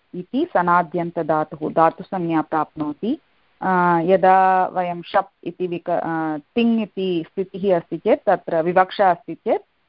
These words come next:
तत्र, आ, शप् इति विकरणप्रत्ययः मध्ये आयाति। आ, द्यापि योगः शप् योगः ति,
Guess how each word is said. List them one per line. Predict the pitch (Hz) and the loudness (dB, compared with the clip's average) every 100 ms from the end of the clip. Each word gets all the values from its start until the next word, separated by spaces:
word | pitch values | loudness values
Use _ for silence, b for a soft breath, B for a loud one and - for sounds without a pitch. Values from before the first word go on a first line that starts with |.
| _ - | _ 0
तत्र, | 190 - 226 | 0 2 2
आ, | 311 - - 180 170 | 2 0 -8 -8 -4
शप् | - 202 - | -2 -2 -4
इति | 185 - 233 | -10 -6 -8
विकरणप्रत्ययः | 190 202 185 185 - 170 - 165 170 180 | -4 -2 -2 -2 -6 -8 -4 -4 -2 -4
मध्ये | 170 147 175 | -6 -4 -2
आयाति। | 165 156 151 151 151 220 339 _ _ _ _ | -2 -2 -4 -6 -6 -6 -6 _ _ _ _
आ, | 180 185 180 170 170 | -4 -2 0 0 -2
द्यापि | - - 185 185 185 190 190 226 226 226 185 | -6 -6 2 4 6 4 0 -4 -4 -2 -2
योगः | 170 175 175 | -2 -2 -6
शप् | - - 208 _ | -2 0 0 _
योगः | 170 175 151 160 156 | -8 -8 -8 -8 -8
ति, | - - 247 370 | -8 -6 -6 -6